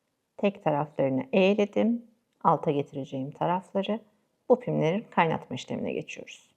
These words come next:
Çoklu kaynatma işlemimize geçiyoruz. Dörtlü pim kaynatacağız.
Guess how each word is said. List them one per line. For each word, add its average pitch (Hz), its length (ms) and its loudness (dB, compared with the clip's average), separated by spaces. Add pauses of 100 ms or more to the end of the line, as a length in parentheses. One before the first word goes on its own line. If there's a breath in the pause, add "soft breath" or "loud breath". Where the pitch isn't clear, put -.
(320)
Çoklu - 300 0
kaynatma 180 480 -2
işlemimize 147 580 -4
geçiyoruz. - 720 -6 (160)
Dörtlü 160 280 4
pim 165 200 -2
kaynatacağız. - 760 -4